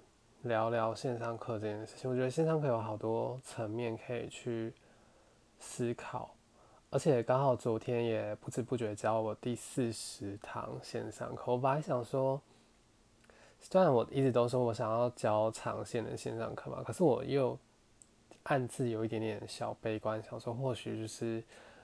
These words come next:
两周，两周的开，也不确定可以开到第几期或是什么时候。目前是开了三期，但是我觉得每一期去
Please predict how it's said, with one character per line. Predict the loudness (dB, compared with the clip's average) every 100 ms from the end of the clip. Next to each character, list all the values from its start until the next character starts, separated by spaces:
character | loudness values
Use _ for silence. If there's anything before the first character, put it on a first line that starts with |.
| -20 -20 _ _ _ 0
两 | 2 2 -4
周， | 0 4 6 6
两 | 4 0
周 | 0 0
的 | 0
开， | -2 0 0
也 | 0
不 | -2
确 | 0
定 | 0
可 | -2
以 | -4
开 | -4 -6 -2
到 | 2 2 2 -4 -4
第 | -4 -4
几 | -12
期 | -10 -10 -12 -8
或 | -4
是 | -4
什 | -4 -10
么 | -8
时 | -6
候。 | 0
目 | 2
前 | 4 2
是 | 2
开 | 2 4
了 | 4 2 -2 -12 -20 -20 -20 _
三 | -6 0 0 -2
期， | -6 -8 -2
但 | 0
是 | 2
我 | 0
觉 | 2
得 | 0 0 0 -6 -16 -20 -20 _
每 | 0 0 2
一 | -2
期 | 0 2 2 2 -2 -6 _ _ _ _ _ -12
去 | 2 2